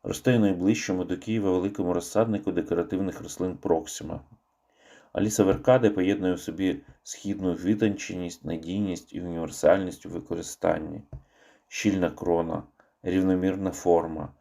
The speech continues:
темно-зелена хвоя, яка, на відміну від тимчасових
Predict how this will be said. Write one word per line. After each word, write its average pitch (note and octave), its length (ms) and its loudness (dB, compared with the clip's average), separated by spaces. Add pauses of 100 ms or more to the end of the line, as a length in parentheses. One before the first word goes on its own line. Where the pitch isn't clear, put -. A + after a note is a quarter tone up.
(380)
темно-зелена F2+ 720 4
хвоя, E2 540 0 (300)
яка, F2+ 260 0
на F2 100 -2
відміну E2+ 400 -4
від - 320 -4
тимчасових F2 840 2